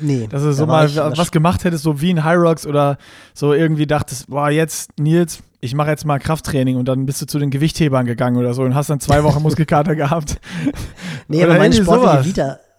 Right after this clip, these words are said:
Speaker 1: meine sportliche Vita, die ist ja auch, die ist ja auch total, ähm, die ist ja auch total langweilig, weil ich immer, immer mit Leistungsgedanken Sport gemacht hab.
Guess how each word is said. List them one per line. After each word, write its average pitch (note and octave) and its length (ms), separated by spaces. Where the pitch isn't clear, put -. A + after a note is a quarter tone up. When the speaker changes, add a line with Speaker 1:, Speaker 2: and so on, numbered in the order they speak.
Speaker 1:
meine C#3+ 200
sportliche D#3 480
Vita, E3+ 220
die C#3 140
ist E3+ 140
ja C#3 100
auch, C#3 200
die A#2+ 160
ist D#3+ 140
ja B2 80
auch B2 100
total, A#2+ 680
ähm, G#2+ 280
die C3 120
ist C#3 60
ja C#3+ 80
auch - 40
total B2+ 260
langweilig, A2 480
weil A#2 120
ich - 180
immer, F#3 500
immer D#3+ 260
mit C#3 220
Leistungsgedanken C3 760
Sport - 280
gemacht G2 300
hab. G#2+ 160